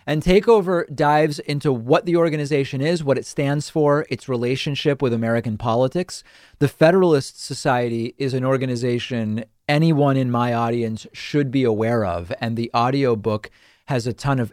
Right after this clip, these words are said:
excellent insight into it and the role it plays. I really enjoyed listening to the audiobook. I think anybody in my audience would as well. So grab Takeover by Noah Feldman. The audiobook is just four ninety-nine, and you can get it at david pakman dot com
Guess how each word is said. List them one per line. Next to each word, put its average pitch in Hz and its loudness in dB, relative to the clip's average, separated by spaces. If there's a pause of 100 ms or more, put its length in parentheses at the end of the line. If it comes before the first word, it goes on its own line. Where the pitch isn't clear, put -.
(120)
excellent 147 -4
insight 135 0
into 127 -2
it 120 0
and 110 -4
the 104 -4
role 131 2
it - -6
plays. 113 -2 (140)
I 151 4
really 156 4
enjoyed 120 -2
listening 117 -4
to 123 -6
the 113 -2
audiobook. 110 -2
I 107 -4
think 107 -6
anybody 104 -4 (320)
in 151 2
my 151 4
audience 156 2
would 143 4
as 123 -6
well. 131 0 (280)
So 180 2
grab 165 4 (100)
Takeover 202 0
by 165 2
Noah 165 0
Feldman. 165 0
The 147 0
audiobook 147 2
is 135 -8
just - -10
four 139 0
ninety-nine, 131 -2
and 123 -6
you 120 -4
can 117 -8
get 135 2
it 143 0
at 113 -4
david 120 -6
pakman 113 -2
dot 110 -2
com 110 -4